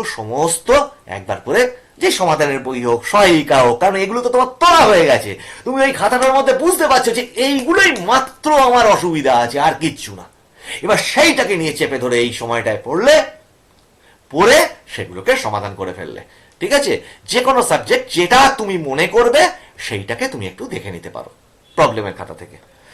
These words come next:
এইবার হচ্ছে এক তারিখ, ফার্স্ট ফেব্রুয়ারি,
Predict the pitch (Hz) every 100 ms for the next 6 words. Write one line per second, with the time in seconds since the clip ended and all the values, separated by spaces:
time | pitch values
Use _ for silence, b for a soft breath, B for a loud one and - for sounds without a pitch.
0 | b b b b b b 180 233 247 247
1 | 240 240 - 262 269 214 185 175 - 135
2 | 104 - - - 185 202 196 - - 147
3 | 117 101 78 -